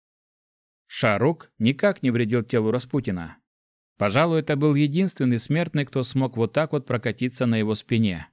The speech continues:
Личность же самого некроманта размыло до невозможности. Бог смерти не церемонился с тем, кто встал у него на пути. Впереди ещё снятие печати,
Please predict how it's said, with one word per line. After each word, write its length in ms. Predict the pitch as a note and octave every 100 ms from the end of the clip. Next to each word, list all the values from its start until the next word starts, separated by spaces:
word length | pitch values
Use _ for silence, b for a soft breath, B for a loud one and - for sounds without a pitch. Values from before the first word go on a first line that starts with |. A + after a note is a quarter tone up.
| _ _ _ _ -
Личность 460 | G2 A#2 A2+ A2+ G#2+
же 100 | A2
самого 400 | - G#2+ G#2+ D3
некроманта 680 | D3+ C3 C3 B2+ B2+ A#2+
размыло 460 | A2+ G#2 G#2+ A2+ A2+
до 100 | A2
невозможности. 1000 | A2+ A2 A2 B2+ A#2 G2 F2 - D2+ - _ _ -
Бог 260 | G2+ B2+
смерти 400 | - C#3 D#3 -
не 140 | C#3+ C#3+
церемонился 680 | D3 D3 E3+ E3+ B2 A#2 A2
с 100 | -
тем, 200 | D3+ D#3+
кто 200 | - A#2
встал 280 | - B2 A2+
у 40 |
него 240 | A2 G#2+
на 120 | G#2+ G#2
пути. 460 | A#2+ - F#2+ D2+ - _ _ _ _ _ _
Впереди 460 | - B2 A#2 G2+ E3
ещё 240 | D3 C3
снятие 440 | A#2+ B2 A#2+ B2 A2+
печати, 680 | B2+ B2+ E3+ C#3+ F2 D#2+